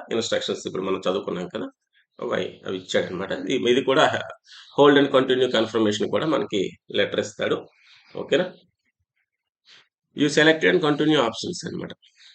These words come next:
ఓకే. ఎస్,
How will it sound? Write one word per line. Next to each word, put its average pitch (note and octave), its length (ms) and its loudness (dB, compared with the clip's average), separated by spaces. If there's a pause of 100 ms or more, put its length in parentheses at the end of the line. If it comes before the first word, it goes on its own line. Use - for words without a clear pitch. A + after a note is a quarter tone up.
(280)
ఓకే. A2 180 -4 (2750)
ఎస్, F#2 200 0